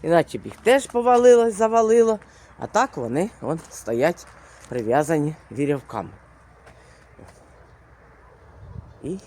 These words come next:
тепер вони і будуть розцвітуть так. Ось, ну, тут. А тут панує краса. Стоїть ще. Ну, вона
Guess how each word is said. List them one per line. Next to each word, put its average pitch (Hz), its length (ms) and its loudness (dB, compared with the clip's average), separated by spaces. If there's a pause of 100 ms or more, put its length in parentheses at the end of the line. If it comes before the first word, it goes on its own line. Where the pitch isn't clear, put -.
(180)
тепер 175 380 -10
вони 113 280 -14 (120)
і - 80 -18 (100)
будуть 117 400 -16
розцвітуть - 720 -16
так. - 140 -20 (1120)
Ось, - 220 -20
ну, 185 180 -12 (200)
тут. - 300 -18 (1300)
А - 0 - (100)
тут - 320 -10 (1300)
панує 147 600 -6 (420)
краса. 110 540 -14 (1160)
Стоїть 110 580 -14
ще. - 280 -18 (1300)
Ну, 185 100 -10
вона 113 220 -10